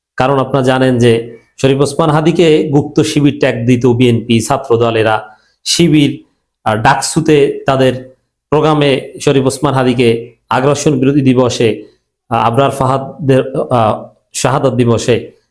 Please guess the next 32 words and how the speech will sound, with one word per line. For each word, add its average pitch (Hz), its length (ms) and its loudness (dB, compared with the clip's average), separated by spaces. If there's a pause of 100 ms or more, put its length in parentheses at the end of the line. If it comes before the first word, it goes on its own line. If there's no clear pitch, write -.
(280)
ওসমান 156 340 0
হাদিকে 135 320 0
দাওয়াত 127 300 2
দিয়েছে। 117 460 0
এটা - 280 -2
নিয়ে 127 140 0
স-, 117 120 -6
আহ, 104 300 -2 (520)
ছাত্র 139 280 -2
দলের 131 220 2
লোকজন 120 340 2
আপত্তি 139 340 0
করেছে 110 360 0
যে 117 80 0
ওসমান 123 260 -2
হাদি 120 180 2
আবার 113 180 0
কে, - 180 -6
নানান 233 280 0
কথাবার্তা, 110 460 -2
তাকে 117 200 -4
গুপ্ত 123 300 -4
শিবির 110 300 -2
বলতো। 107 240 0 (500)
এবং 220 200 2
আপনারা 175 280 0
জানেন 156 280 2
যে 143 120 2
শরীফ 131 260 -2
ওসমান 131 260 -4
হাদির 123 200 0
ইনকিলাব 117 360 0